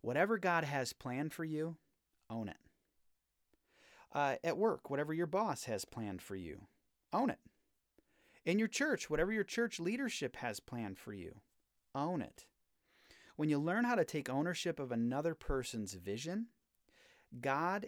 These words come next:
can and will use you in mighty ways. This is how you can be chosen.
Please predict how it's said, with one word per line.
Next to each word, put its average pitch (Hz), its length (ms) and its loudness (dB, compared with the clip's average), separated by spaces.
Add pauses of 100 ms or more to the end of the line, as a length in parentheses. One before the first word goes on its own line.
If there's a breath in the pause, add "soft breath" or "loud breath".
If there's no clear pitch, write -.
can 131 480 -2
and 123 160 -2
will 139 160 0
use 135 380 -2
you 120 140 -2
in 120 100 -2
mighty 113 260 -4
ways. 147 420 -4
This 160 220 2
is 277 140 -2
how 123 220 2
you 127 180 -4
can 151 180 -6
be 143 100 -6
chosen. 135 600 -2